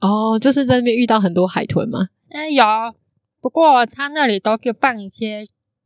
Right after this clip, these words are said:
Speaker 2: 受伤，没有办法野放的海豚，所以它在那边就休养。而你可以付一些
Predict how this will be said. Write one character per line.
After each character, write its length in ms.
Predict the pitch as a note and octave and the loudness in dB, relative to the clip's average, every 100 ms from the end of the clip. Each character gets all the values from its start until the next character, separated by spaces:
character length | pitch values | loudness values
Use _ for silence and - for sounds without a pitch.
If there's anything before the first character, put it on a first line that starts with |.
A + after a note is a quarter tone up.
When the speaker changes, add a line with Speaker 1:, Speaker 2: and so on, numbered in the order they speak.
| - | -2
Speaker 2:
受 220 | - G3+ - | 0 0 0
伤， 400 | G#3 G#3 A3+ A3+ | -2 -2 -8 -12
没 140 | A3+ | -8
有 100 | A3+ | -6
办 240 | G3+ F#3+ F#3 | -4 -4 -6
法 220 | F3+ E3+ | -8 -8
野 200 | G3 D#3 - | -10 -8 0
放 220 | B3+ G3+ | 0 0
的 80 | F#3 | -6
海 220 | - - - | -6 -12 -14
豚， 440 | F#3 E3 E3+ F3+ _ _ _ | -14 -12 -16 -20 _ _ _
所 120 | B3+ | -4
以 40 | |
它 180 | A#3+ B3+ | -2 -4
在 220 | A#3+ A#3+ - | -2 -4 -4
那 200 | - B3+ | -8 -8
边 240 | G3+ G#3+ G#3 | -6 -6 -8
就 180 | - G#3 | -10 -10
休 360 | - F#3+ F#3 G3 | -6 -6 -6 -8
养。 200 | G#3 A#3+ A3+ A3+ _ _ _ _ _ | -12 -14 -18 -20 _ _ _ _ _
而 140 | B3 C4+ | -4 -4
你 120 | C#4+ | -4
可 180 | A3 A#3 | -2 0
以 160 | G3+ - | -2 -4
付 200 | C#4+ A3 | -4 -4
一 60 | |
些 540 | F#3+ - G3+ G3+ G3+ | -6 -6 -4 -4 -8